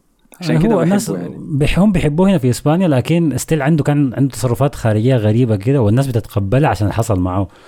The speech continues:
Speaker 2: يعني، أول ما رجع وأخذ المساعد بتاعه، عزم المساعد ال-، المسك المنتخب الإسباني لما إنريكي غاب، فعزم المساعد عنده في البيت، قال له: "اسمعني،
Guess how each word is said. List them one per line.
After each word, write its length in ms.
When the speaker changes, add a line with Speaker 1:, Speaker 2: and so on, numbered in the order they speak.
Speaker 2:
يعني، 140
أول 220
ما 180
رجع 300
وأخذ 440
المساعد 480
بتاعه، 380
عزم 240
المساعد 420
ال-، 280
المسك 380
المنتخب 400
الإسباني 400
لما 300
إنريكي 280
غاب، 200
فعزم 260
المساعد 360
عنده 160
في 80
البيت، 320
قال 100
له: 120
"اسمعني، 400